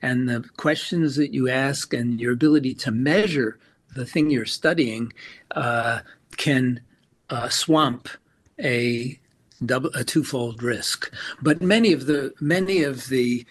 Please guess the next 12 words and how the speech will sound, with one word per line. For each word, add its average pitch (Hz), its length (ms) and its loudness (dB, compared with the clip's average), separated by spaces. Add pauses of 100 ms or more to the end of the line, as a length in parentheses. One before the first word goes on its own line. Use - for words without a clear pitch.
(460)
uh, 117 920 -4
results 165 680 2
that 131 400 -2
came, 135 340 2 (440)
people 143 340 -2
came 143 280 2
up 196 240 2
with 120 260 0
in 135 180 2
these 139 260 0
published 131 440 -2
studies 123 600 -2